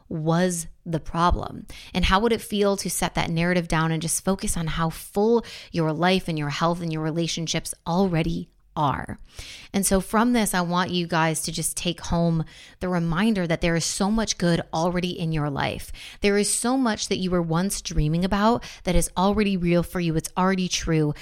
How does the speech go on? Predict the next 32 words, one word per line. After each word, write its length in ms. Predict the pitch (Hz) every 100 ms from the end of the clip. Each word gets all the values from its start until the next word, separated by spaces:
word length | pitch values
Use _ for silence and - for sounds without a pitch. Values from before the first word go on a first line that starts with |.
| - -
There 160 | 226
is 120 | 247
a 60 | 214
vision 460 | 180 196 226 202 175
that 140 | 160
you 180 | 175 196
once 400 | 180 180 196 -
dreamed 480 | - 180 202 226 175
of 280 | 139 139 - - -
that 100 | 180
is 140 | 175 165
now 320 | 175 180 208
your 200 | 190 180
current 320 | - 165 160
reality. 640 | 156 147 151 156 147 135 - _ _ - - _ _ -
And 120 | 180 185
we 100 | 196
can 220 | 214 202
make 220 | 196 190
this 200 | 190 -
next 300 | 190 185 -
year 160 | 185 175
even 320 | 190 196 202
better 440 | 180 156 170 214 240 - - -
by 100 | 185
remembering 880 | 185 180 175 165 190 185 165 160
that 280 | 139 131 131 - -
and 140 | - 185
by 100 | 180
being 400 | 170 190 208 208
in 140 | 180
gratitude 720 | - 156 156 170 - 160 151